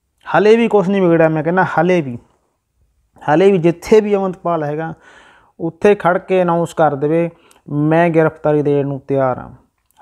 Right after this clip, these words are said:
ਹਲੇ ਵੀ ਲੋਕ ਆ ਕੇ ਖੜਨਗੇ ਜ਼ਰੂਰ ਨਾਲ। ਜਦੋਂ ਯਾਰ ਕੋਈ ਦੋਸ਼ੀ ਹੋਈ ਨਹੀਂ ਹੈ,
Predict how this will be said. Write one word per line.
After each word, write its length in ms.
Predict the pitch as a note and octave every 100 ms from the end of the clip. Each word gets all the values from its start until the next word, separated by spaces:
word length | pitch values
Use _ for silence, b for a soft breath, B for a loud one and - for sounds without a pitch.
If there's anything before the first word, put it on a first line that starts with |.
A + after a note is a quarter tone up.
| C#3
ਹਲੇ 200 | E3 E3
ਵੀ 240 | E3+ D#3+ - b b b
ਲੋਕ 240 | D#3 D#3 D3+
ਆ 60 |
ਕੇ 140 | C#3 D3+
ਖੜਨਗੇ 460 | - D3+ D3+ C#3+
ਜ਼ਰੂਰ 280 | A#2+ B2+ C3+
ਨਾਲ। 220 | C3 - - _ _ _ _ _ _ _ _ _ _ _ _ _ _ _ _ b b b b b D3
ਜਦੋਂ 320 | D3+ F#3+ G3
ਯਾਰ 320 | F3+ F3+ F#3 - - G4
ਕੋਈ 160 | F#3 F#3
ਦੋਸ਼ੀ 420 | D3 D3 - F#3+
ਹੋਈ 140 | G3
ਨਹੀਂ 160 | G3 F3+
ਹੈ, 220 | C3+ -